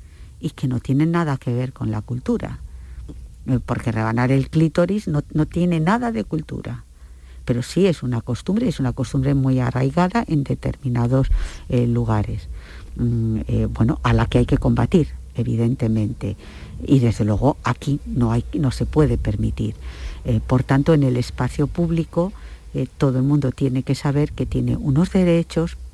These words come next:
pero también unos deberes y unas normas de comportamiento que nos obligan a todos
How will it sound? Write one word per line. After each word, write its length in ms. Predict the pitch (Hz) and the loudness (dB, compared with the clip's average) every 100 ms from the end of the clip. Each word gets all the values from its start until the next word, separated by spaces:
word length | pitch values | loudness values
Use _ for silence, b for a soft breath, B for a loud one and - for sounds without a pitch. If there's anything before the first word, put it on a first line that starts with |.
| - | -6
pero 160 | 120 | -6
también 380 | - 120 127 131 | -4 -2 0 2
unos 280 | 175 180 175 | 4 2 2
deberes 540 | 175 170 165 160 170 B B B - | 2 4 4 2 0 B B B -4
y 60 | |
unas 240 | 120 139 151 | 0 2 4
normas 480 | 156 160 139 120 - | 4 4 2 -2 -2
de 100 | 123 | -6
comportamiento 960 | - 117 135 - 156 151 147 143 151 151 B B B | -4 -4 -4 0 2 4 2 2 -2 -4 B B B
que 100 | 165 | 4
nos 220 | 151 139 | 4 2
obligan 440 | 147 160 180 202 175 | 2 0 0 0 -2
a 60 | |
todos 600 | 160 160 139 117 - - | -2 -2 -2 -8 -12 -16